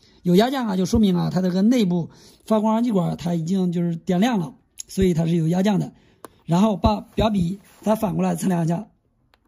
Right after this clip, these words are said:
你看这样就没有任何反应了。这样呢就可以判断这个里边的发光二极管它就是好的，因为呢它可以实现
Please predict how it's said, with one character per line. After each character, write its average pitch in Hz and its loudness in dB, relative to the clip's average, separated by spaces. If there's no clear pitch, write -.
你 165 -2
看 170 2
这 208 0
样 185 0
就 180 -2
没 196 -2
有 196 2
任 190 2
何 208 4
反 185 0
应 151 -4
了。 147 -6
这 233 -2
样 208 0
呢 180 -2
就 180 0
可 - -2
以 180 0
判 185 4
断 180 -4
这 185 -2
个 165 -2
里 175 0
边 170 0
的 185 -2
发 196 -2
光 202 -2
二 - 0
极 202 0
管 180 0
它 180 -2
就 180 0
是 220 0
好 190 -4
的， - -10
因 214 2
为 214 4
呢 185 0
它 185 -2
可 - -4
以 185 2
实 170 -2
现 170 0